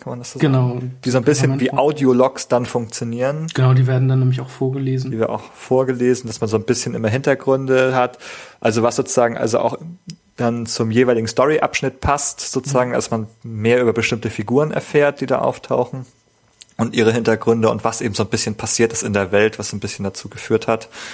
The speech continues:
Speaker 1: zu dem jetzigen Zustand. Mm, also ist auch eher dürftig,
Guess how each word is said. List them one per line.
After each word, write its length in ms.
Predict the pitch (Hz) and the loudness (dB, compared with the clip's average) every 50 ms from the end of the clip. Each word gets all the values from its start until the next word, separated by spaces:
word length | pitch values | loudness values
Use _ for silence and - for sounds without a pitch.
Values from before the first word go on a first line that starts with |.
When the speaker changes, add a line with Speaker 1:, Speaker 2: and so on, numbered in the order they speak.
| - - - - - | -14 -16 -16 -12 -6
Speaker 1:
zu 140 | - 117 | -2 -2
dem 240 | 110 110 104 104 104 | 0 0 0 0 0
jetzigen 320 | 107 104 - - 107 104 101 | 0 0 0 -2 -4 -4 -4
Zustand. 580 | - - 113 - - - 113 110 113 107 - - - - - - - - - - - - - - - - - - - - _ _ _ _ _ _ _ - | -4 -4 -4 -2 0 0 0 0 0 -4 -8 -14 -20 -20 -18 -16 -16 -14 -14 -14 -12 -12 -10 -10 -10 -10 -12 -14 -18 -20 _ _ _ _ _ _ _ -8
Mm, 560 | 107 104 104 104 104 104 104 101 101 101 104 - - | -6 -4 -2 -2 -2 0 -2 -2 -2 -4 -6 -8 -4
also 140 | - 113 120 | -2 0 0
ist 80 | - 147 | 2 0
auch 140 | 123 - - | 0 0 0
eher 260 | - 113 113 120 117 | 2 4 4 4 4
dürftig, 1000 | 113 - - - 117 120 139 156 156 - - - - 143 143 143 139 - - - | 2 0 -2 0 2 2 2 2 0 -2 -8 -6 -4 -4 -2 -4 -4 -8 -10 -10